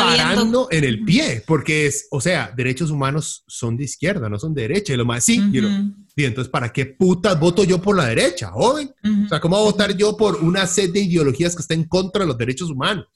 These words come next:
Speaker 1: Sí, es muy extraño como esa división, porque también habla mucho de libertad, entonces ahí es donde yo digo que hay como esta contradicción de que la,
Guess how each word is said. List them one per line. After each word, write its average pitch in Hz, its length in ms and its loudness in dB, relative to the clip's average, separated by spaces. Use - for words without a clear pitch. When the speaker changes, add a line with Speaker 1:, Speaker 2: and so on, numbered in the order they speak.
Speaker 1:
Sí, 247 160 2
es 220 120 4
muy 233 180 4
extraño 220 680 0
como 170 220 -2
esa 185 200 0
división, 190 500 0
porque 214 240 -2
también 175 440 0
habla 214 200 2
mucho 214 360 2
de 220 100 2
libertad, 170 560 2
entonces 170 640 0
ahí 185 260 2
es 208 120 2
donde 214 280 2
yo 175 160 0
digo 214 300 -2
que 160 200 0
hay 165 300 0
como 170 680 0
esta 185 400 0
contradicción 190 960 2
de 165 520 -2
que 185 140 2
la, 165 280 2